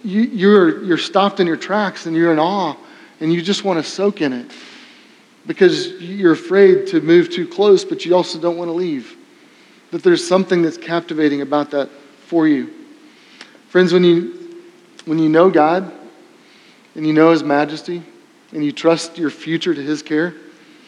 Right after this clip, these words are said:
when, when you understand that Jesus said, or, or that the scriptures say that he who began a good work in you will continue to perfect it, means he, uh, when, when Jesus, uh, talks about his relationship with the Father, he says,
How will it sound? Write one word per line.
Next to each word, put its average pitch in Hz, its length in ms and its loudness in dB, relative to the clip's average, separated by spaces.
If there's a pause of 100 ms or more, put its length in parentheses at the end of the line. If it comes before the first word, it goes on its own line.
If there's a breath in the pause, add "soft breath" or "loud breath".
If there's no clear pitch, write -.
(400 soft breath)
when, 170 240 -6
when 175 120 2
you 185 220 6
understand 170 560 0
that 156 60 -8
Jesus 156 360 -6
said, 156 340 0 (380 loud breath)
or, 196 120 4
or 170 160 4
that 147 120 -4
the 139 60 -12
scriptures 165 440 -4
say 165 180 0
that 147 120 -4
he 160 120 -6
who 180 80 2
began 156 320 -2
a - 20 -4
good 151 180 -4
work 151 220 0
in 160 80 -4
you 156 160 -2
will 143 140 -4
continue 151 360 -6
to 143 80 -12
perfect 156 360 -8
it, 180 100 -10 (840 soft breath)
means 170 200 -4
he, 214 180 -8 (280)
uh, 208 300 -4
when, 170 260 -4
when 170 240 -4
Jesus, 180 480 -8
uh, - 400 -14
talks 170 240 -4
about 165 180 0
his 151 160 -2
relationship 160 500 0
with 151 100 -14
the - 40 -20
Father, 170 180 2
he 156 60 -6
says, 165 160 -8